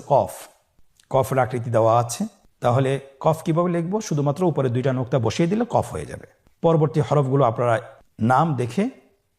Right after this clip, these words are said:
নোক্তা বসিয়ে দিন। আলহামদুলিল্লাহ, প্রত্যেকটি হরফ তৈরি করা হয়েছে।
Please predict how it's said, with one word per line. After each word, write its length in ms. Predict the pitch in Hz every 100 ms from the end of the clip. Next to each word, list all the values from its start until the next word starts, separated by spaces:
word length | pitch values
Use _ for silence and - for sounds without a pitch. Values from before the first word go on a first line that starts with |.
| -
নোক্তা 440 | 131 120 135 117 104
বসিয়ে 320 | 110 - 90
দিন। 140 | 80 76 - -
আলহামদুলিল্লাহ, 600 | - 120 151 135 120 151 180
প্রত্যেকটি 320 | 151 - 151
হরফ 280 | 147 135 143 -
তৈরি 180 | 101
করা 180 | 101 - -
হয়েছে। 260 | - -